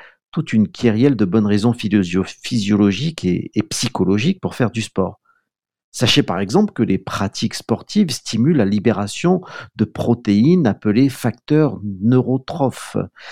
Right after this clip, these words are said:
qui provoquent, euh, la croissance de cellules nerveuses, et la réparation des neurones et établissent de nouvelles connexions dans notre cerveau. Et cette amélioration de la fonction cérébrale,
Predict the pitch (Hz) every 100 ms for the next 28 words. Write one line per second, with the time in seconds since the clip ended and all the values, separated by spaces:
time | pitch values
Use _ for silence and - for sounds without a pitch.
0 | - _ - 107 - - - 117 104 123
1 | 156 - - 104 98 - - _ 90 95
2 | - - 113 107 - 139 101 - 110 110
3 | 101 104 85 87 120 147 160 - 98 -
4 | - - 95 - - 123 123 101 104 -
5 | 110 98 95 87 113 156 160 - 123 107
6 | 113 - 107 98 143 127 101 92 117 120
7 | 143 127 - 107 101 - 143 104 98 95
8 | 107 - 123 98 98 101 - - 120 -
9 | 180 175 175 156 147 - 202 135 120 131
10 | - 131 123 113 113 107 170 190